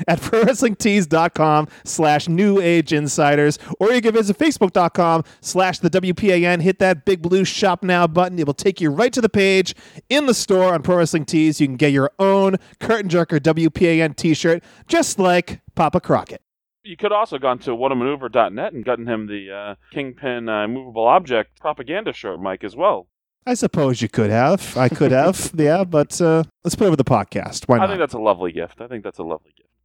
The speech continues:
Speaker 1: Yes, and if you want to book the Kingpin, get him a gift by buying his stuff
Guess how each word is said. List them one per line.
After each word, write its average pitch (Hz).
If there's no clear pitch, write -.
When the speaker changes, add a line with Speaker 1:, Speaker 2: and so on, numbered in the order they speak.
Speaker 1:
Yes, 127
and 156
if 165
you 208
want 202
to 185
book 262
the 165
Kingpin, 123
get 226
him 233
a 170
gift 135
by 151
buying 160
his 208
stuff 127